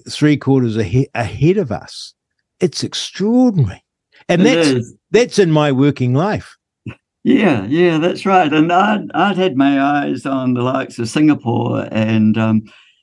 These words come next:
Speaker 2: and Hong Kong. And, you know, uh, Lee Kuan Yew wrote that history of Singapore where,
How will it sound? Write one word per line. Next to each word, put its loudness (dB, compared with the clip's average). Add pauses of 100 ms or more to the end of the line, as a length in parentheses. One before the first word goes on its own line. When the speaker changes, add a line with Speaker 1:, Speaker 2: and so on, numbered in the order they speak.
(200)
Speaker 2:
and 0
Hong 2
Kong. -2
And, -2
you 6
know, -2
uh, -6
Lee 2
Kuan 2
Yew 4
wrote -2
that 0
history -2
of -4
Singapore -4
where, -4